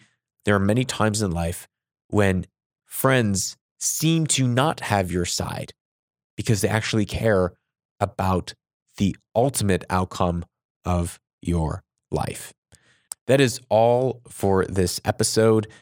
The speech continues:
Thank you for listening. Please, if you have a question, WhatsApp me at plus one two zero two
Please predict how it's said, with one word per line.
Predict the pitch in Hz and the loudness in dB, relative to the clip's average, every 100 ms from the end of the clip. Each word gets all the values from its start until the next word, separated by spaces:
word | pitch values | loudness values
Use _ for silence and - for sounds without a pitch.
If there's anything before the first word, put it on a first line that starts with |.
| _ _ - | _ _ -2
Thank | 101 95 | -2 0
you | 98 95 - - | 0 2 0 -6
for | - - 90 87 | -12 -4 0 0
listening. | 82 92 98 98 95 | 0 -2 -2 0 0
Please, | - 113 104 - | 0 0 0 -2
if | - | 0
you | |
have | 135 | 0
a | - | 0
question, | - 107 131 - 127 123 127 _ _ _ - | 0 0 0 -2 -2 -2 -4 _ _ _ -6
WhatsApp | 131 160 120 87 | -2 2 2 2
me | 95 | 2
at | 87 | 0
plus | - 95 - | 0 -2 0
one | 92 92 | -2 -2
two | - 98 | 0 0
zero | 92 90 85 85 | 0 2 0 0
two | - 120 123 | 2 2 2